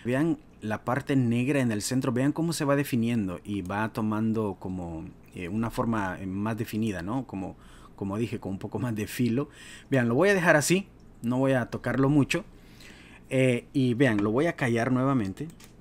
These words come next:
y voy a activar nuevamente el blur. Vean lo brutal que se mira ahora la escena, vean eso. Vean, voy a,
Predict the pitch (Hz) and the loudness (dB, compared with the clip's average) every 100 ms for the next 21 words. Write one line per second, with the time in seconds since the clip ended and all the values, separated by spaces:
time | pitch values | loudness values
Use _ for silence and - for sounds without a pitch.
0 | - 117 110 120 117 117 110 113 113 113 | -8 -2 0 0 -2 -4 -2 -2 -2 -2
1 | 107 113 107 98 87 95 90 - - - | -2 -2 -2 -6 -4 -6 -8 -10 -20 -16
2 | 95 127 170 185 156 - - - - 123 | -4 0 0 0 -6 -12 -20 -20 -6 2
3 | 127 131 127 127 127 - 156 170 - 139 | 6 6 6 6 4 6 2 4 0 2
4 | 127 131 127 127 127 104 - 113 95 87 | 2 4 4 2 0 -2 -4 -4 -4 -4
5 | 113 120 117 - 85 - - - - - | -4 -2 -4 -8 -14 -16 -20 -20 -20 -20
6 | - - 92 87 92 101 101 92 87 90 | -20 -10 -6 -4 -4 -2 -2 -4 -6 -8